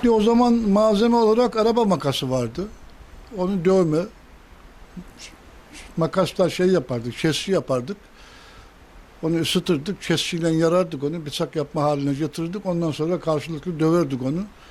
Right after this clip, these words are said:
Bıçak seliği haline getirirdik. Ondan sonra eğerlerle, ufak tefek zımparalarla, böyle motorlar, makineler yoktu o zaman.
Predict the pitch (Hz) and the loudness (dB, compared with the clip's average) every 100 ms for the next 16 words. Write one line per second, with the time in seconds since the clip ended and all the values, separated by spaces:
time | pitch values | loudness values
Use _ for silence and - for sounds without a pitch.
0 | - - 135 - 156 - - - - - | -20 -10 -4 -2 -2 -4 -20 -20 -16 -4
1 | 156 147 156 151 160 135 147 143 143 139 | 0 2 4 2 0 -2 -2 0 -2 0
2 | 156 160 160 233 - 175 170 156 156 180 | -2 -4 -8 -8 -4 -2 0 0 0 -2
3 | 220 - - - - - - 165 196 185 | -2 -8 -20 -20 -20 -16 -2 2 4 4
4 | 190 165 131 143 175 - - 131 175 143 | 4 4 2 -2 -4 -14 -20 -4 -2 -2
5 | 160 165 143 147 165 160 165 170 160 139 | -4 -4 -4 -2 0 2 2 2 2 0
6 | 143 147 165 160 156 147 165 160 151 151 | -2 0 0 0 -2 -2 -2 -2 -2 -6
7 | 151 156 185 254 226 - 123 113 110 | -6 -4 -4 -2 -4 -4 -10 -10 -14